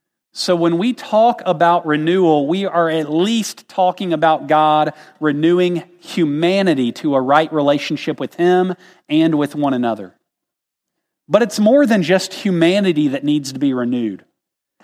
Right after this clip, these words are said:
As we look at the scripture, we see that creation itself has suffered the consequences of our sin. The created order, it doesn't work right because of our mistakes.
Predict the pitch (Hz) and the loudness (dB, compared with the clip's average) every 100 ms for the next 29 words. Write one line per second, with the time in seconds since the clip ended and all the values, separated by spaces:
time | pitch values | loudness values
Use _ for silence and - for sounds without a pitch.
0 | - _ - 165 180 196 240 302 220 - | -20 _ -6 -4 0 2 2 2 0 0
1 | - 240 - 185 165 220 - 214 190 190 | 0 -2 -2 -4 -2 -2 -2 -2 0 -2
2 | - 185 160 175 233 - 240 220 180 170 | -2 -2 2 2 0 -2 -2 -2 -2 -8
3 | - - 262 247 214 220 185 - 262 254 | -6 -4 2 4 4 0 -4 -2 -2 0
4 | 240 190 - 247 269 - - 190 185 202 | -2 -4 -4 -2 -2 -4 -8 -4 -4 -2
5 | 202 196 - - - 180 156 190 226 233 | -4 -4 -14 -20 -2 -2 2 2 2 0
6 | - 240 240 165 95 - _ _ _ _ | -4 -4 -2 -2 -4 -14 _ _ _ _
7 | _ _ _ - 180 - 240 233 233 269 | _ _ _ -8 -6 -4 -4 0 0 2
8 | 262 - 254 269 208 170 190 202 240 240 | 0 0 0 2 2 0 0 0 0 0
9 | - 170 254 269 - 160 156 170 190 185 | -4 0 0 0 -2 2 2 0 -6 -6
10 | 202 185 165 214 226 240 208 - - 220 | -2 -2 0 0 2 2 0 -4 -6 -6
11 | 175 - - - - | -6 -10 -20 -20 -20